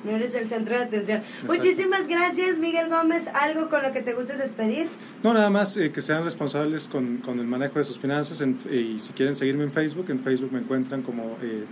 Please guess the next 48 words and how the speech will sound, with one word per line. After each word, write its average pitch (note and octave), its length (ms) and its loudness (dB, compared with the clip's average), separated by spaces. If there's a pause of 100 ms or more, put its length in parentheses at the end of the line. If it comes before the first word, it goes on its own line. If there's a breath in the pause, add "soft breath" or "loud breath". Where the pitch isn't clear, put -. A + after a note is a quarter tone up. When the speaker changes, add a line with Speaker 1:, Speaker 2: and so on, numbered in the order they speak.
(240)
Speaker 2:
en A#2+ 120 -6
facebook C#3 300 0
punto D3 280 -2
com, E3+ 160 -2
diagonal C3 320 0
Miguel C3 260 0
Gómez C#3 240 -2
Consejero. C3+ 520 -2 (800 loud breath)
Y B2+ 80 2
ahí B2 180 2
pongo, C3+ 380 0
pues, - 480 -2 (340)
todos, B2 460 -2
eh, B2 140 -2
comentarios, B2 580 0
opiniones. C3 460 -2
Voy B2 100 0
a B2 40 -4
poner B2 180 -4
esta A#2+ 160 -8
entrevista A#2+ 420 -2
en A#2 60 -6
un A2 60 -6
ratito. C3+ 400 -4 (560 loud breath)
Si - 120 -10
me A#2 80 -6
quieren C3 200 2
mandar B2+ 180 0
alguna C3 260 0
pregunta A#2+ 320 -2
o A#2+ 40 -8
comentario, A#2+ 420 -2
por A#2 160 -8
ahí A2 100 -4
lo A2 80 -6
pueden A2 240 -8
hacer. - 160 -12 (340 loud breath)
Speaker 1:
Muchísimas C4 480 -2
gracias, A#3+ 300 -4
Miguel. G#3+ 240 -2
Te A3 80 -2
agradezco A3+ 480 0
como A3 180 -2
siempre. F#3+ 380 -6 (120)
Speaker 2:
Gracias, C3+ 280 0
Laura. C3 220 0
Buen A#2+ 140 -4
día. A#2 100 -2